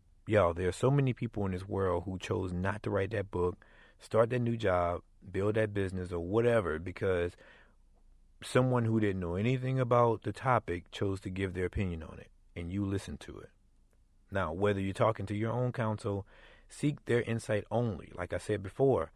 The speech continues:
it's still your responsibility to make your decision, and you stay with whatever your decision is.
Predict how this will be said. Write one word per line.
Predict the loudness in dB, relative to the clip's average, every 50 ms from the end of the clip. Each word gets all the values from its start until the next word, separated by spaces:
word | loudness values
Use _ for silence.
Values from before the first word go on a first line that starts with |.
| _ _ _ _ _ _
it's | -14 -14 -14
still | -6 0 2 4 4
your | 4 4 2 0
responsibility | -2 -4 -4 -2 -2 -2 -2 -4 -6 -6 -4 -4 -2 -2 -4 -4 -6
to | -6 -6 -4
make | -2 -2 -2 -4 -4
your | -2 -2 -2 -2
decision, | -2 -4 -4 -4 -4 -4 -4 -6 -8 -10 -10
and | -10 -10 -8 -6 -4
you | -4 -4
stay | -6 -6 -8 -8 -8
with | -6 -8 -8 -8 -4
whatever | -4 -2 0 0 -2 -2 -4
your | -4 -4 -4 -4
decision | -6 -6 -8 -8 -8 -8 -6 -6 -6
is. | -8 -10 -12 -16 -20 -20